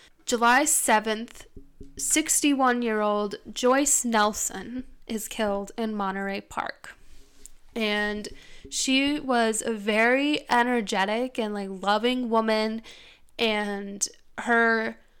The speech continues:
granddaughter, Colleen, was having her fourteenth birthday party.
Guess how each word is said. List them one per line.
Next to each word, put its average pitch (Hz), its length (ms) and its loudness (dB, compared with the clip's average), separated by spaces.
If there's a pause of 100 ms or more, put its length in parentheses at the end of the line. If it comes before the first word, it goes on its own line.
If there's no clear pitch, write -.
(840)
granddaughter, 240 800 6
Colleen, 233 840 0 (400)
was 226 180 -2
having 226 280 4
her 220 100 4
fourteenth 247 600 0
birthday 247 340 2
party. 67 460 -8